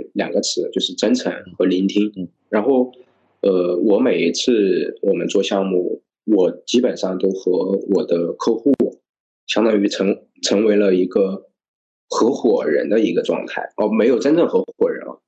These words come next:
Speaker 1: 就是我把他真正当成我自己的事业去做。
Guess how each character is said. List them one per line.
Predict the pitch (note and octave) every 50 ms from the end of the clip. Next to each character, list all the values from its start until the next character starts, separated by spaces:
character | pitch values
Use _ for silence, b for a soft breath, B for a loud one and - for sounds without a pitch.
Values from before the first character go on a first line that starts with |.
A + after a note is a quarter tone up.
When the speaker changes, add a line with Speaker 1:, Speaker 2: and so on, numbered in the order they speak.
| _ _ _
Speaker 1:
就 | - -
是 | - -
我 | G#2+ F#2+ E2 E2+ E2
把 | G2 F#2+ E2
他 | D#2+ - E2 F2+
真 | - G#2 G#2+
正 | A2+ G#2 G2+
当 | G#2 G#2
成 | G2+ F#2+ - -
我 | - -
自 | - - B2+
己 | - - -
的 | - - -
事 | - - A2
业 | F#2+ F2 - -
去 | - - - -
做。 | - - - - - -